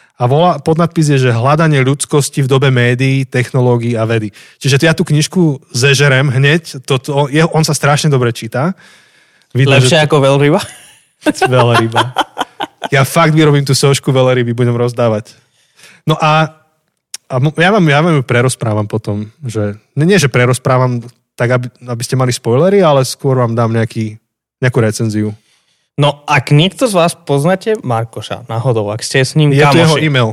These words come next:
Speaker 1: na konci knihy.
Speaker 2: Hej?
Speaker 1: Napíšeme mu, čo ty
Speaker 2: Tak
Speaker 1: na
Speaker 2: ale
Speaker 1: to?
Speaker 2: vieš, akože
Speaker 1: Aha.
Speaker 2: jedna vec je, keď niekto napíše len tak e-mail a druhá vec je,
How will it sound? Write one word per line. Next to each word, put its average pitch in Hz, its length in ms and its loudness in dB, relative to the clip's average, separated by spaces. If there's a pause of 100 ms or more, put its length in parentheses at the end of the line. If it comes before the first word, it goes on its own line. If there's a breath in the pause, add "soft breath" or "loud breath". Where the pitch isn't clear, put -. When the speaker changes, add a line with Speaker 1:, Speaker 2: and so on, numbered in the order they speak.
(120)
Speaker 1:
na 131 140 -2
konci 123 280 -4
knihy. 117 200 -6
Speaker 2:
Hej? 165 240 2
Speaker 1:
Napíšeme 156 500 -2
mu, 104 120 -4
čo - 160 -4
ty - 20 -10
Speaker 2:
Tak 156 140 0
Speaker 1:
na 143 80 2
Speaker 2:
ale 139 100 2
Speaker 1:
to? 131 80 4
Speaker 2:
vieš, 135 280 0
akože 120 320 -4 (280)
Speaker 1:
Aha. 120 160 -4
Speaker 2:
jedna 139 220 0
vec 135 140 0
je, 139 120 -2
keď 127 160 -4
niekto 127 260 -4
napíše 123 420 -4
len 117 220 0
tak 131 200 -2
e-mail 107 480 -2
a - 140 -6
druhá 120 340 0
vec 117 240 2
je, 117 400 0